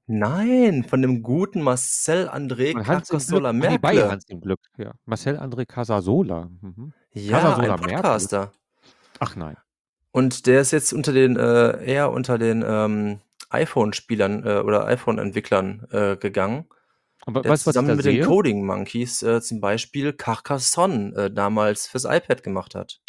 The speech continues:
Speaker 2: Das kenn ich auch noch. Das sind Hexkarten. Ich seh's ganz genau. Bei
Speaker 1: Bei dem,
Speaker 2: Attica.
Speaker 1: ja, ja, bei den Attica sind Hexkarten. Das,
Speaker 2: <laughs>
Speaker 1: das ist richtig. Ganz genau.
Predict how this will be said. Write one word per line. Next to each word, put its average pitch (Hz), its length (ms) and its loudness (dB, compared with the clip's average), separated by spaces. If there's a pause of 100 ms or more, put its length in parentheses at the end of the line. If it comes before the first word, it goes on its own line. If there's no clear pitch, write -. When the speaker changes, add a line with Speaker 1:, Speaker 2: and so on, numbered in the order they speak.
(120)
Speaker 2:
Das - 180 -2
kenn 151 160 4
ich 127 160 -2
auch 113 180 -2
noch. 92 120 -10
Das 107 140 2
sind 120 120 -6
Hexkarten. - 680 -6
Ich 101 100 -10
seh's 120 180 -8
ganz 123 180 -10
genau. 113 300 -8 (640)
Bei 98 80 2
Speaker 1:
Bei 120 100 4
dem, 123 260 0
Speaker 2:
Attica. - 160 -10
Speaker 1:
ja, 110 120 2
ja, 123 400 4 (100)
bei 110 80 -4
den 110 80 -4
Attica 117 340 -8
sind 120 120 -8
Hexkarten. 101 520 -12
Das, 101 100 -6
Speaker 2:
<laughs> - 200 -8
Speaker 1:
das 113 140 -2
ist 107 180 -8
richtig. 101 400 -4 (1600)
Ganz 117 380 -2
genau. 104 520 -6